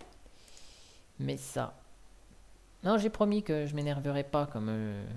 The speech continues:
je m'énerverai plus comme, euh, j'ai fait dans la Open Mandriva. Donc là, on va, on va forcer Package Kit à quitter. En fait,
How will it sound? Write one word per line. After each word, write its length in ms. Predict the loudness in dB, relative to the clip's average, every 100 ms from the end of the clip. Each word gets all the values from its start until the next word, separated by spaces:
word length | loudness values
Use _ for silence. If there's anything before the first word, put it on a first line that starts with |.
| -8 -8
je 100 | -4
m'énerverai 420 | 0 0 0 0
plus 400 | -2 -2 0 0
comme, 280 | 0 0 0
euh, 120 | -2 -4 -10 -18 -16 -16 -18 -20 -20 -20 -20 -20 -20 -20 -20 -20 -8
j'ai 180 | 2 4
fait 180 | 6 8
dans 100 | 8
la 180 | 6 4
Open 320 | 2 4 6
Mandriva. 840 | 4 4 4 6 8 6 2 -10 -18 -12 -8 -8 -12 -18 -20 -20 -20 -20 -18 -20 -20 -20 -20 -20 -20 -6 -4 -2
Donc 180 | -4 -2
là, 80 |
on 60 | -2
va, 280 | -2 -4 -10 -18 -20 -20 -20 -20 -20 -20 -20 -20 -20 -20 -20 -20 -12 0
on 80 |
va 100 | 0
forcer 560 | 0 4 4 4 0 2
Package 400 | 2 -2 -4 -2
Kit 160 | -4 -4 -8 -16 -18 -18 -20 -20 -20 -6 -6 -4 -18 -14 -12 -12 -16 -18 -18 -14 -14 -14 -14 -14 -12 -14 -4
à 120 | 0 0 -2 -4
quitter. 460 | -2 2 0 0 -12 -14 -14 -14 -8 -6
En 100 | 0
fait, 480 | 2 0 -4 -8